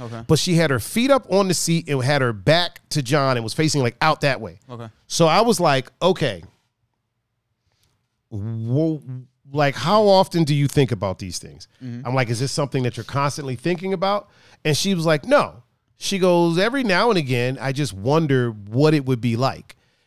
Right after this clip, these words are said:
Speaker 2: And I'm like, "Well, how often is every now and again?" And she's like, "I don't know, maybe, like, once," you know, if she had to put a time on it, maybe once a month, once every couple months, something like that, right? So I'm like, "Okay, that's normal. That's curiosity."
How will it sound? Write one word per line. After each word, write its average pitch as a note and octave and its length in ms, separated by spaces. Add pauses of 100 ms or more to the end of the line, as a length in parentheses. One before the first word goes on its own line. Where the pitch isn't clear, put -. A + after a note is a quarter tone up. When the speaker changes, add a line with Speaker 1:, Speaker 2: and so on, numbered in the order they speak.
(120)
Speaker 2:
And D3 120
I'm F3 80
like, E3 140
"Well, D3+ 140
how G3 300
often G3 440
is D3+ 100
every C#3 160
now B2+ 200
and G2+ 80
again?" G2 220
And G2+ 80
she's G3+ 160
like, A#3 200
"I A#3+ 100
don't A#3+ 120
know, D3 140
maybe, D3+ 260
like, C#3 200
once," A#2+ 600 (1600)
you C3 140
know, A2+ 300
if A2+ 180 (100)
she - 160
had C3+ 60
to B2+ 60
put C#3 140
a A#2 40
time A2+ 420
on A2+ 80
it, A2 100
maybe A2+ 240
once G#2+ 340
a A#2+ 60
month, A#2 380
once A2 180
every A2 160
couple A#2 240
months, G#2+ 200
something E3+ 140
like D3 140
that, A#2+ 200
right? A#2 180
So C3+ 80
I'm C3 80
like, C3 160
"Okay, E3+ 360 (360)
that's D#4 260
normal. D3 300
That's G3 200
curiosity." A3 760